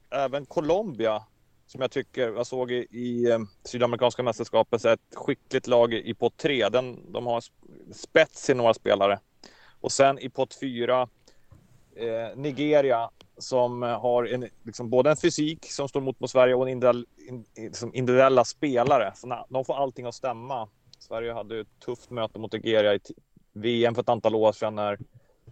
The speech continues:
Sundhage, som var förbundskapten, hade jättejobbigt i det V M, när ett stort misslyckat V M. Då var Nigeria i gruppen och ställde till det för Sverige en hel del. Så att där är min mardrömsgrupp.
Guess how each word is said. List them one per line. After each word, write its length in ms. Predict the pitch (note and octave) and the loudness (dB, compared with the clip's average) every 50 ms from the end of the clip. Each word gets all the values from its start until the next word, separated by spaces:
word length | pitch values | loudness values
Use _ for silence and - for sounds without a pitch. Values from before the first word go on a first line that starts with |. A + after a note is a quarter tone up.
| _ _ _ _ _ | _ _ _ _ _
Sundhage, 560 | - - - C#3 A#2+ A2+ B2 B2+ C3 B2+ A#2+ | -6 2 2 2 4 6 4 4 4 2 0
som 60 | C3+ | -4
var 80 | C3+ A#2 | -6 -4
förbundskapten, 460 | B2+ C3 A#2 - B2 G#2 A#2 A2+ A2+ | -4 -4 -4 -4 -4 -4 -4 -4 -2
hade 160 | A2+ A2 A#2 | -2 -2 -2
jättejobbigt 640 | A#2 B2 C#3 - _ _ C3 C3+ C3+ C3+ B2+ B2+ - | 2 0 0 0 _ _ -2 -2 -2 0 -2 -6 -2
i 40 | A#2+ | -2
det 80 | A#2 | -2
V 80 | A2 A2 | -2 -2
M, 80 | G#2 G#2+ | -4 -4
när 120 | A2 G#2+ | -6 -6
ett 100 | G#2 - | -6 -8
stort 220 | - - B2+ - | -10 -12 -12 -10
misslyckat 400 | - C3 A#2+ - C3 B2 - B2+ | -10 -12 -8 -8 -6 -4 -4 -2
V 140 | G#2+ A2 G#2 | -2 0 -2
M. 140 | G2 F#2+ G#2 | -2 -2 -2
Då 220 | A2+ A2+ A2 A#2 A#2 | -2 0 0 2 2
var 140 | A2+ A2 F2+ | 0 -2 -2
Nigeria 400 | A2+ A#2+ A2 A#2 A#2+ A#2+ A#2 A#2 | -4 -6 -2 2 2 4 4 4
i 40 | A#2 | 2
gruppen 420 | A#2 A#2+ A#2+ - _ _ A#2+ A#2 | 2 -2 -4 -4 _ _ -4 -4
och 80 | A2+ - | -4 -4
ställde 200 | - A#2 A2+ G#2+ | -2 -2 -2 -2
till 220 | - B2+ B2+ B2 | -2 -2 -2 0
det 100 | A#2+ A2+ | 0 -2
för 80 | A2+ A2 | -2 -4
Sverige 220 | - - G#2 G2 | -2 0 0 0
en 60 | G2 | 0
hel 140 | G2 E2+ F2+ | -4 -6 -6
del. 200 | F2+ D#2+ D2 - | -6 -6 -6 -8
Så 100 | - - | -6 -6
att 220 | F2+ - _ - - | -6 -6 _ -20 -18
där 220 | _ G#2 A#2+ C3 C3+ | _ 2 4 4 4
är 40 | B2+ | 2
min 160 | A#2+ A2+ A2 | -2 -6 -4
mardrömsgrupp. 540 | G#2 G2+ G2+ F2+ F#2+ - _ - F#2+ - | -4 -4 -4 -6 -10 -12 _ -12 -12 -12